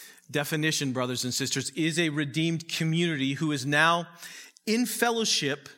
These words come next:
through adoption with God himself. Therefore, the highest glory of Christian community is found in the glory of the one who has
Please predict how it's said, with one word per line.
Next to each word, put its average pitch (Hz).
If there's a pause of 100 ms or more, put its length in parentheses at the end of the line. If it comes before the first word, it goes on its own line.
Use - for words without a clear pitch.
(440)
through 214
adoption 156 (540)
with 151
God 175 (120)
himself. 143 (520)
Therefore, 135 (480)
the 131
highest 180
glory 143
of 127
Christian 143
community 135
is 120
found 123 (520)
in 147
the 139
glory 143 (100)
of 127
the 135
one 127 (140)
who 135
has 117